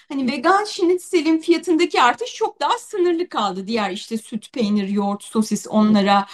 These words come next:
e, nis-, kıyasla. E, yani dolayısıyla hani şey de göstermiş oldu. Vegan şnitzelin aslında çevreye maliyeti diğerlerine kıyasla çok daha az. E, bunu da, e, göstermiş oldu.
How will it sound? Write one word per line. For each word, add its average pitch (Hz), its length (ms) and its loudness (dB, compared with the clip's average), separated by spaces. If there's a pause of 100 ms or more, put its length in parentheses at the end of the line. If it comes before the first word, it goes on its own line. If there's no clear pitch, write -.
(340)
e, 214 60 0 (600)
nis-, 240 340 -4 (100)
kıyasla. 247 760 -2 (360)
E, - 100 -4 (320)
yani 294 260 2
dolayısıyla 359 600 0
hani 370 140 -6
şey 381 260 -8
de 359 60 -2
göstermiş 240 520 -8
oldu. 214 240 -8
Vegan 277 340 -8
şnitzelin 285 720 -6
aslında 254 440 -2
çevreye 285 420 0
maliyeti 208 540 0 (380)
diğerlerine 226 600 2
kıyasla 233 680 -6
çok - 300 -12
daha 269 400 -2
az. 240 420 -4 (420)
E, 226 260 -10
bunu 277 240 -12
da, 220 240 -8
e, 202 180 -10
göstermiş 180 720 -12
oldu. 190 320 -12